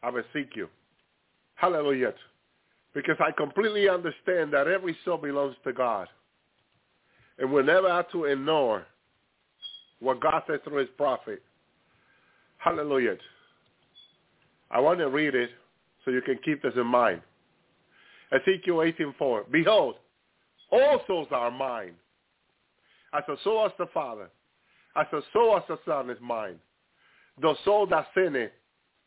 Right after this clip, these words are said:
shall die." This is what God says. Every soul belongs to him.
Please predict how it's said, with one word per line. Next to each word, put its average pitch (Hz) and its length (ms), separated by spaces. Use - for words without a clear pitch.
shall 156 180
die." 120 480
This 131 120
is 143 60
what 143 220
God 131 260
says. 110 180
Every 185 320
soul 170 160
belongs 147 340
to 147 60
him. 139 280